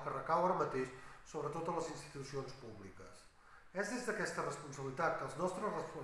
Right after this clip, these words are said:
representants, al Congrés i al Parlament, estan treballant per garantir una forta inversió en serveis públics i un pla de xoc social. Perquè, si no, l'única mesura que han pres els governs de l'Estat i de la Generalitat han estat aplicar restriccions de drets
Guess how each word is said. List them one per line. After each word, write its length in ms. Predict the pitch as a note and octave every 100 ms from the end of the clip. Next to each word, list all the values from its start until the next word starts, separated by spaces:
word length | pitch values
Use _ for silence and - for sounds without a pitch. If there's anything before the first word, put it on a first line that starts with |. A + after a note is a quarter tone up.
| B2+
representants, 720 | C3 A#2 A2+ G#2 D3+ D#3 - - - - -
al 80 | B2 -
Congrés 420 | A2 D#3 F3+ -
i 80 | C3
al 80 | -
Parlament, 480 | D#3 C3+ C#3+ C#3 - - - -
estan 240 | C3+ G3 G#3
treballant 440 | A3 F#3 D3+ C#3 D3
per 120 | D#3+
garantir 480 | D3+ D#3 D#3 D#3 D3 - F#3+
una 160 | G#3+ -
forta 200 | F#3+ G3
inversió 440 | D#3+ D3 D3+ D3
en 100 | D3 D#3
serveis 320 | D#3+ F3 - C#3+
públics 360 | B2 C3+ - - - -
i 80 | D#3
un 160 | E3+ -
pla 160 | D3+
de 100 | C#3+ -
xoc 180 | C3+ -
social. 400 | - - A2+ F2+ - - - - - - - -
Perquè, 200 | C#3+ D3+
si 160 | - D3+
no, 80 | F#3 - - -
l'única 320 | F3+ A#3+ A#3+ F#3+
mesura 400 | D#3+ D#3+ C#3+ B2+
que 120 | F#3
han 120 | F#3
pres 240 | F#3 E3
els 80 | C#3+ D3
governs 320 | D3 C#3 -
de 80 | B2
l'Estat 540 | B2 E3 D3 - F#3+
i 40 | G3+
de 100 | D#3+
la 80 | -
Generalitat 1080 | F#3+ F3 B2+ B2 A2+ A2 - - - - F3+
han 80 | G3
estat 420 | - D#3+ D#3 - F3
aplicar 400 | D#3+ - C#3 C#3
restriccions 640 | D#3 - D3+ - D#3+ D#3+
de 100 | D3+
drets 380 | C3+ C#3 C3+ -